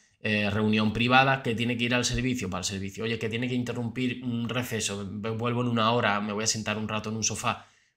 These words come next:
pues descansa un poquito. Pero bueno, con la tranquilidad de que nadie le está presionando, ¿no?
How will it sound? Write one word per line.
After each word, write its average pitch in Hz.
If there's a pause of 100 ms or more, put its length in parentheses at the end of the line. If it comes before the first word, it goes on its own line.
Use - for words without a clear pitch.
pues 101
descansa 101
un 98
poquito. 98 (440)
Pero 98
bueno, 101
con 101
la 98
tranquilidad 101
de 113
que 104
nadie 110
le 107
está 104
presionando, 101
¿no? 117